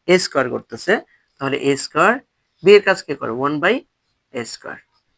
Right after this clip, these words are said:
এটা, এটা কি? কেটে গেল। এখন দেখেন এ স্কয়ার প্লাস ওয়ান by এ স্কয়ার, মনে করি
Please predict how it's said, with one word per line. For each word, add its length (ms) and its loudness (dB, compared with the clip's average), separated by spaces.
এটা, 220 -2
এটা 200 -6
কি? 80 -18
কেটে 280 -4
গেল। 100 -4
এখন 340 -2
দেখেন 240 -6
এ 80 6
স্কয়ার 300 4
প্লাস 240 2
ওয়ান 180 4
by 100 0
এ 60 -4
স্কয়ার, 220 -8
মনে 160 2
করি 120 4